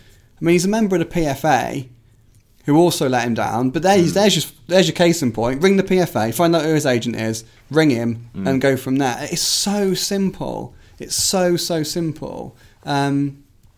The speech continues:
Speaker 1: and the fact that someone has basically picked up the phone and rung Charlton and not got a response,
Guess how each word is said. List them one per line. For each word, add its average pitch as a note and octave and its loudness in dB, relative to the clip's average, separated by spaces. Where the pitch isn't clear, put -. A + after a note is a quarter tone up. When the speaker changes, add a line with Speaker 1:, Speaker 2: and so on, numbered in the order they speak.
Speaker 1:
and D#3 -2
the D#3+ -2
fact F3+ -2
that E3+ -8
someone D#3+ -4
has D3+ -4
basically E3 -4
picked - -10
up D3+ -14
the D3 -18
phone C3+ -10
and C3+ -4
rung E3+ 0
Charlton A#2+ -2
and B2 0
not D3+ -2
got C3+ -2
a B2+ -2
response, - -8